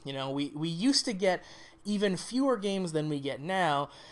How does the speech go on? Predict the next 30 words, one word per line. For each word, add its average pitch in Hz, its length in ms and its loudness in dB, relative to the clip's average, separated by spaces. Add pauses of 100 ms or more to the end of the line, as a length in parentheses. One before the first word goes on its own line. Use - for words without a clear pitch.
(160)
Nowadays, 226 580 4
people 175 260 -4
are 160 80 2
very 160 320 0
into 147 360 -6
anime, 208 500 2
people 151 280 -4
are 143 40 2
very 143 300 -2
into 139 240 -8
the 135 100 -4
Japanese 135 540 -6
culture, 220 500 2 (400)
so 254 140 2
we 233 80 4
get 285 140 4
a 294 40 4
lot 277 180 6
more 233 140 4
games 196 480 -2 (100)
coming 220 440 -2
over 185 180 4
to 175 120 -4
the 160 60 -2
States 185 300 -2
that 147 140 0
we 147 80 -2
wouldn't 160 440 -2
have 131 480 -4
previously. 180 600 -4